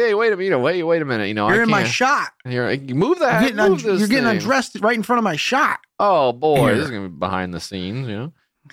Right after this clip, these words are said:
Speaker 1: know. Um, and it can be so, it's so annoying. You get home and you go to,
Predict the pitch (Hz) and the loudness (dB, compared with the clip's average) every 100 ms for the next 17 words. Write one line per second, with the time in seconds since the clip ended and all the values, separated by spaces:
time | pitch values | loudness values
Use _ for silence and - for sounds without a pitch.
0 | _ 110 107 104 107 107 110 113 160 165 | _ -2 0 2 0 0 -2 -2 -2 0
1 | 165 185 185 - 170 123 - - 139 123 | -2 -2 -4 0 0 0 -2 0 2 2
2 | 110 107 104 101 113 151 131 135 139 127 | 0 -2 -2 0 0 0 0 0 0 -2
3 | 110 104 113 107 | -6 -2 -2 -2